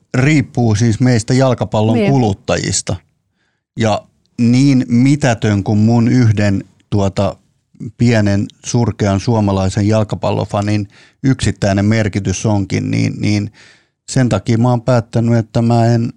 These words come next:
Speaker 1: ö, oikeasti kato näitä kisoja, koska mä tavallaan toivon, että, että niin kun semmonen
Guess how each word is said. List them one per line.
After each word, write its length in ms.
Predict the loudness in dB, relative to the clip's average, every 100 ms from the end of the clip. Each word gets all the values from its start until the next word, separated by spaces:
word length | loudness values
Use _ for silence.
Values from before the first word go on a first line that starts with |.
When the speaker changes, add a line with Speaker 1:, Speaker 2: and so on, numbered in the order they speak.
| -12
Speaker 1:
ö, 100 | -10 -4
oikeasti 600 | -2 0 -2 -6 -6 -10 _ -8
kato 300 | -6 -2 -2
näitä 280 | 0 -2 -2
kisoja, 440 | -2 0 0 -2 -2
koska 380 | -4 -4 -4
mä 140 | -4 -4
tavallaan 540 | -2 -2 0 -2 -2
toivon, 480 | -2 0 0 0 -2
että, 320 | -4 -2 -4 -4 _ _ _ _ _ _ _ _ _ _ -6
että 360 | -6 -4 -2
niin 280 | 0 0 -2
kun 360 | -2 -2 -2 -6 _ _ _ _ -6
semmonen 640 | -2 0 0 0 0 -2